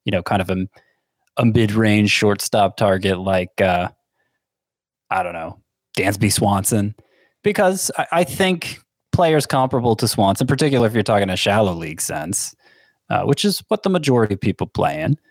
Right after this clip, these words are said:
uh, th-, you're going to be able to find those. You're going to be able to, you know, Wander Franco might be up in ten days, and he's available in a third of C B S Sports leagues. So, like, pick him up as your Fernando Tatis insurance, you know?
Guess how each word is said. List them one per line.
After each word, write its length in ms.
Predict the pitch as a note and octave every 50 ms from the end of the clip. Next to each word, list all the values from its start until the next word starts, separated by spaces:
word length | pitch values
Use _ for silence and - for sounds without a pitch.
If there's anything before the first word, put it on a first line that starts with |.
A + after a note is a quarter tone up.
| _ _ _ _ _ _ _ _ _ _ -
uh, 260 | - - G3+ G#3 - - G#3 _ _ _ _ _ _ _ _ _ _ _ _ _ _ - - - - -
th-, 200 | D#3+ D3 D3+ - -
you're 120 | G#3 G#3+
going 240 | G3+ A#3 A#3 A#3 A3
to 80 | G3 F#3+
be 120 | G3+ G3
able 140 | F#3+ F#3 F3+
to 80 | E3 D#3
find 340 | - - D3+ D3+ D#3 C#3+ A2+
those. 380 | F2 D#2 - - - - - - - - - - _ _ -
You're 140 | - A2+ A2
going 320 | G#2+ B2 A#2+ A#2+ B2 A#2+
to 100 | A#2 B2
be 280 | A2 A2+ A#2+ A#2+ A#2 A#2+
able 220 | A#2 A2+ A2+ A2
to, 560 | G#2+ - - B2+ A#2+ A2+ A2+ A2 A2 A2 A2 - _ -
you 80 | B2+ B2+
know, 120 | B2 G#2
Wander 280 | G#2 A2+ A#2+ C3+ D3 A#2+
Franco 480 | - - A#2+ B2+ C#3 C3 - G#2 F2+
might 240 | F2 F2+ F2 E2+ -
be 160 | - G2 F2+
up 160 | F2 F2 -
in 240 | F#2+ F2 E2 F2+ G2+ _ _ _ _ _ _ _ -
ten 220 | - - A2+ G#2 G2
days, 300 | G2+ F#2+ F#2 G#2 G#2 G#2+
and 100 | G2+ A2
he's 140 | A2+ A2
available 520 | A2+ G2+ G#2+ G#2 G2+ G2+ G2+ F#2+ G#2+ G#2 G2+
in 140 | G2 G2+ G2+
a 80 | F#2+
third 320 | - - G#2 G#2 G#2+ G#2 G#2
of 100 | F#2+ -
C 140 | - A2
B 160 | F#2+ F#2 G2+ F2+
S 120 | F#2 -
Sports 380 | - - A#2 A2+ G#2+ G2 - -
leagues. 320 | - D#2 - - - -
So, 280 | - - - E2 D#3+ -
like, 260 | - - - C#3 _ _ _ _ _ _ _ _ _ _ _ _ -
pick 160 | - - -
him 180 | - C3 B2+ A2
up 160 | F#2+ F2+ -
as 80 | G2 F2
your 100 | F2+ E2+
Fernando 460 | - - G2 F#2 F2+ F2 E2 F2 F2
Tatis 560 | E2 - E2 D#2+ - - F#2+ - - - - _ _ -
insurance, 520 | A2+ F#2+ F2 - - E2+ - - F2+ -
you 60 | G2+ F#2+
know? 240 | F#2 F#2 G2+ G#2+